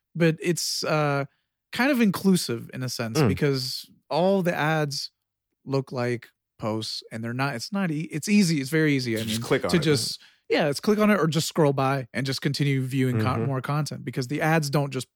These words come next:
Speaker 1: continue popping up.
Speaker 2: Right.
Speaker 1: You know, one of the thing, recent things that I was, like, not happy about was, um, the Instagram or the, the Facebook, uh, ad videos
Speaker 2: Hmm.
Speaker 1: that are popping up mid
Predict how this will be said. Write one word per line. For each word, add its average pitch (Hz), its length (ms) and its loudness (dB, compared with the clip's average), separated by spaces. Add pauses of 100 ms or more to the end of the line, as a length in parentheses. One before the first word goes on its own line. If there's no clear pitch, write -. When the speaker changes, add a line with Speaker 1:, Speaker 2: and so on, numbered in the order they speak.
(160)
Speaker 1:
continue 147 480 -4
popping 127 380 -10
up. 139 220 -6 (120)
Speaker 2:
Right. 95 160 -4 (140)
Speaker 1:
You 143 100 -4
know, 120 200 -2 (280)
one 175 160 4
of 220 120 6
the 202 80 6
thing, 175 400 0
recent 151 520 -2
things 123 260 -6
that 113 100 -4
I 117 100 -4
was, 117 180 -4
like, 104 280 -6
not 104 360 -2
happy 107 340 -8
about 101 340 -10
was, 104 500 -8 (440)
um, 104 360 -6 (180)
the 143 120 -8
Instagram 131 600 -2
or 135 120 -2
the, 107 340 -8
the 110 140 -6
Facebook, 139 560 -2 (220)
uh, 107 180 -4
ad 127 240 0
videos 104 500 -6 (380)
Speaker 2:
Hmm. 160 120 0 (100)
Speaker 1:
that 139 100 0
are 127 80 2
popping 127 400 -2
up 117 140 -2 (140)
mid 123 360 -2